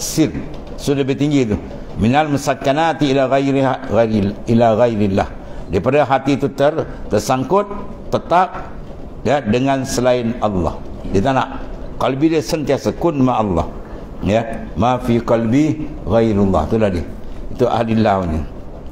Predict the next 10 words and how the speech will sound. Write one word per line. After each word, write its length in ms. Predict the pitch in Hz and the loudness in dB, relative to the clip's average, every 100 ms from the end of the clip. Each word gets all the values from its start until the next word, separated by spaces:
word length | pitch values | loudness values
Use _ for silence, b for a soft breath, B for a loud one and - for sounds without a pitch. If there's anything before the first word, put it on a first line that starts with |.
| B B B B - | B B B B -4
Itu 160 | 107 143 | 0 2
panggil 320 | 135 135 135 | 2 2 2
muraqabah. 800 | 131 131 127 131 127 113 - - | 2 2 2 0 0 0 -2 -2
Apa 180 | 117 147 | 0 2
muraqabah? 680 | 147 143 143 147 156 156 139 | 4 2 2 2 4 2 2
Idamatul 880 | 135 143 165 156 151 143 143 135 | 2 4 4 4 2 0 2 2
ilmi 400 | 139 170 160 147 | 0 0 2 2
al-abdi 560 | 135 135 165 160 185 151 B B - | 2 2 0 4 2 2 B B -2
bittila'i 720 | 104 139 139 135 160 170 160 | 0 0 2 4 4 4 4
rabbih. 520 | 147 147 143 107 110 | 2 2 2 2 2